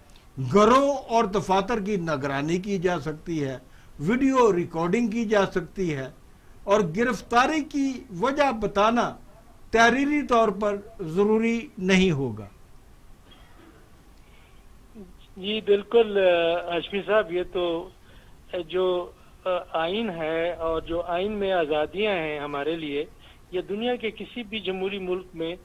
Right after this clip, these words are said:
Speaker 2: ये उसके बिल्कुल, अ, खिलाफ है। और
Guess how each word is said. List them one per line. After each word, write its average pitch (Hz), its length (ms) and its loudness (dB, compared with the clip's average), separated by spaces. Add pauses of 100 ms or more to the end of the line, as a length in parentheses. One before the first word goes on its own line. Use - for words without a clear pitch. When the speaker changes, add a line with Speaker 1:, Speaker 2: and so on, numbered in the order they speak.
(500)
Speaker 2:
ये 208 200 0
उसके 220 320 0
बिल्कुल, 185 480 -4 (880)
अ, 175 60 -8
खिलाफ 175 500 -2
है। 120 140 -12 (240)
और 160 280 -4